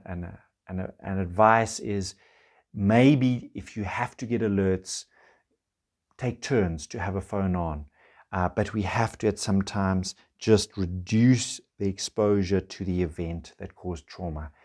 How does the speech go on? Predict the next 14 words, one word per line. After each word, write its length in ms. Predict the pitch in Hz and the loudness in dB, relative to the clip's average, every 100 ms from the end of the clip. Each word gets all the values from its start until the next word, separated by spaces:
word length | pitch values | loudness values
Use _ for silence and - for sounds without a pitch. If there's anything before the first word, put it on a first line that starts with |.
| - _ _ _ - | -20 _ _ _ 2
Otherwise, 680 | 107 117 117 101 92 92 | 6 8 6 6 4 0
we 100 | 87 82 | -6 -10
keep 300 | - 113 98 | -8 -6 -6
getting 320 | - 95 92 85 | -4 0 0 -2
triggered. 480 | - 85 - - - _ _ _ _ _ _ _ _ _ _ _ _ _ _ - | -6 -8 -8 -16 -20 _ _ _ _ _ _ _ _ _ _ _ _ _ _ 2
Ways 340 | 127 135 143 | 8 8 8
to 120 | - | 6
help 220 | 135 139 | 8 8
yourself 380 | 135 131 151 143 | 4 4 6 6
recover 320 | 139 147 139 | 4 8 8
from 240 | 139 143 131 | 8 2 -2
trauma? 460 | - 147 156 180 - _ _ _ _ _ _ - | 0 4 4 4 -2 _ _ _ _ _ _ 0
Talk 400 | - 175 175 143 | 10 10 10 2
about 540 | 123 113 113 117 - | 2 6 8 6 0